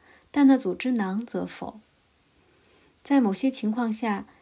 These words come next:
这些囊可以被你们看见，而曾被称为星光体，一个我不喜欢的名词。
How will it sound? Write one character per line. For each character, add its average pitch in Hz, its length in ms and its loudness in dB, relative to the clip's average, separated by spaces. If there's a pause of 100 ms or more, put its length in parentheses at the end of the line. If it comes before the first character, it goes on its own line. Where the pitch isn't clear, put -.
(120)
这 294 120 2
些 277 180 4
囊 214 300 0
可 240 160 -6
以 202 120 0
被 220 160 0
你 185 100 -2
们 170 140 -8
看 214 360 -6
见， 170 220 -10 (380)
而 196 160 -2
曾 202 240 -2
被 202 220 -2
称 202 280 -6
为 180 180 -4
星 247 280 -2
光 254 240 0
体， - 360 -10 (340)
一 196 120 -4
个 185 300 -6
我 185 100 -4
不 214 140 -6
喜 - 160 -8
欢 202 240 -4
的 196 80 -4
名 170 220 -8
词。 - 320 -14